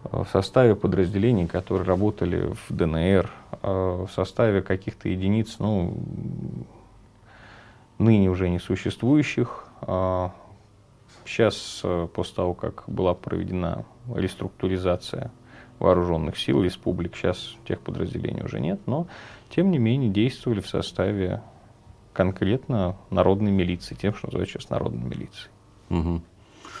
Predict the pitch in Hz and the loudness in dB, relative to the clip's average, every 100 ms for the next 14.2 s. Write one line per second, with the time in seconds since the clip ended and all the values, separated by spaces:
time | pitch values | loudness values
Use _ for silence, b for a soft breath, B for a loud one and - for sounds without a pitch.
0 | B B B - 104 117 117 101 87 90 | B B B 2 10 12 12 12 8 4
1 | - 104 85 87 90 80 73 - 92 95 | 4 6 8 6 6 4 0 -10 -8 0
2 | 90 87 90 - 95 92 92 92 90 - | 0 0 -4 -4 -4 -2 -2 -2 -2 -4
3 | 95 - - - - - - - - - | -10 -8 -8 -8 -10 -10 -10 -10 -10 -6
4 | 104 95 95 101 - - 262 269 214 147 | -2 0 4 4 4 0 4 4 6 6
5 | 143 139 131 - 208 208 139 123 127 135 | 6 6 2 0 -2 0 -4 0 0 4
6 | 123 101 92 - - 101 - 117 113 92 | 4 2 -2 -14 -8 -6 -2 0 2 2
7 | 90 - - - 110 107 - 95 95 98 | -2 -8 -10 -4 0 0 0 4 4 6
8 | 104 87 82 82 - 90 90 82 85 82 | 4 4 0 -4 -4 -2 0 -2 -4 -2
9 | 87 87 90 - 90 87 131 214 - - | 0 0 -4 -4 -2 0 2 0 -4 -4
10 | 104 92 95 - 101 - 90 90 92 85 | -2 0 -2 -4 -8 -4 -2 2 2 2
11 | - 87 95 101 92 - - 104 175 196 | -2 -2 0 0 -4 -8 -2 2 2 0
12 | B B B 82 82 B - 90 90 90 | B B B -4 -6 B -6 0 2 6
13 | 165 180 110 - 101 98 80 78 - - | 6 6 -4 -2 0 0 0 -4 -4 -6
14 | - | -14